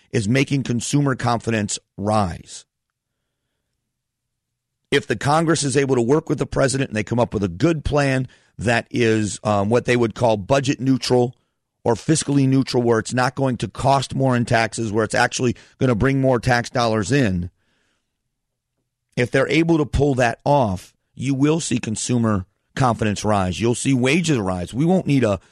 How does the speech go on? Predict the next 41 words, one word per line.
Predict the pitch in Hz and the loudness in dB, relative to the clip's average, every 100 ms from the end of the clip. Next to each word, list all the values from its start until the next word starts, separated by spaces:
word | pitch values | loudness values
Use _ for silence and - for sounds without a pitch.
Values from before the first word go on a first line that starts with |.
| _ - | _ -8
falsely | - 127 123 - 123 | 0 0 0 -2 -2
inflated | 113 - 123 117 107 | -2 -2 0 0 -2
fifteen | - 135 - 131 123 | -2 -2 -2 -2 0
dollar | 113 117 110 | 2 2 2
an | |
hour | 110 107 | 0 0
minimum | 107 110 104 104 | 0 0 0 0
wage. | 110 123 107 | 0 -2 0
By | 127 117 | 0 2
the | |
way, | 113 110 | 2 0
in | 107 | 0
the | 87 | -4
Pacific | - 104 120 120 - | -4 -4 -4 -4 -2
Northwest, | 110 110 104 110 113 - - _ _ | 0 0 0 0 0 -4 -16 _ _
where | - 123 | -4 -2
the | 110 | -2
fifteen | - 151 - 139 127 | 0 -2 0 0 2
dollar | 123 123 | 2 2
an | 120 | 2
hour | 120 117 | 2 2
minimum | 110 117 117 113 | 2 2 0 0
wage | 113 113 101 | 0 0 0
has | 104 | 0
been | 101 107 | 0 0
implemented | 104 113 110 107 110 | 0 0 0 0 0
in | 110 | 2
those | 107 104 | 2 0
cities, | - 107 113 - _ - | -2 -2 -2 -6 _ -6
have | 104 | -2
you | 95 | -2
seen | - 113 120 | -2 0 2
what | 120 | 0
they're | - | 0
going | 113 120 120 | 0 0 0
to | |
do | 107 123 | 0 2
there? | 113 120 143 156 _ _ _ | 2 2 2 -2 _ _ _
They're | - | -6
going | 98 120 | 0 2
to | 131 | 2